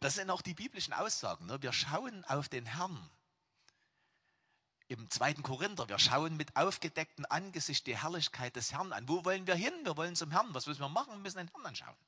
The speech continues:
Das klingt so einfach dahingesagt, bis zu dem Moment, wo du fünfmal hintereinander an der Leitplanke landest und das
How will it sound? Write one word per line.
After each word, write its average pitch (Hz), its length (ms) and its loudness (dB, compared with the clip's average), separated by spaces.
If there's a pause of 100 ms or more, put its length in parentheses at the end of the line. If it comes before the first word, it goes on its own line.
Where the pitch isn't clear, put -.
(1500)
Das - 200 0
klingt 311 240 -4
so - 220 0
einfach - 420 -4
dahingesagt, 160 960 -4 (1120)
bis - 140 4
zu 180 100 0
dem 165 140 2
Moment, 175 480 0
wo 151 40 0
du 143 120 -2
fünfmal 208 360 -2
hintereinander 170 460 0
an 143 80 0
der 120 100 2
Leitplanke 123 460 -2
landest 127 560 -2
und 139 160 -4
das - 160 0